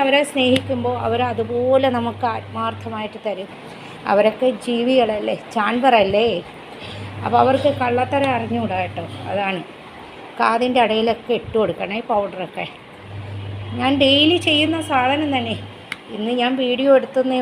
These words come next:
ഉള്ളൂ കേട്ടോ. അപ്പോൾ മോൻ്റെ ദിനചര്യകളും മോൻ്റെ ഫുഡും ഇപ്പം നമ്മുടെ എല്ലാ കറികളൊക്കെ വച്ച് കഴിഞ്ഞിട്ടാണ് ഇപ്പം മോൻ പോവും, എൻ്റെ മോൻ പോവും. മോൻ ഇത്തിരി ലേറ്റായിട്ടാണ് പോകുന്നത്.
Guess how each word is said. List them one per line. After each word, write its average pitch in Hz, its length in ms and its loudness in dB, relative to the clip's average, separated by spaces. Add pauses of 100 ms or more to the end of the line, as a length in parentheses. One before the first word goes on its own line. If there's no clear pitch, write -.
ഉള്ളൂ 214 200 -2
കേട്ടോ. 202 240 -4
അപ്പോൾ 202 220 -8
മോൻ്റെ 214 340 -2
ദിനചര്യകളും 233 800 2 (580)
മോൻ്റെ 196 380 -2
ഫുഡും 240 420 4 (1120)
ഇപ്പം 226 260 -2
നമ്മുടെ 226 260 0 (440)
എല്ലാ 226 240 2 (140)
കറികളൊക്കെ 240 640 0
വച്ച് 240 320 0
കഴിഞ്ഞിട്ടാണ് 240 600 0
ഇപ്പം 233 260 -10
മോൻ 240 280 2
പോവും, 226 240 -2 (100)
എൻ്റെ 214 240 -4
മോൻ 226 240 -2
പോവും. 208 220 -4 (800)
മോൻ 220 240 -6
ഇത്തിരി 233 320 0
ലേറ്റായിട്ടാണ് 220 640 -2
പോകുന്നത്. 196 400 -6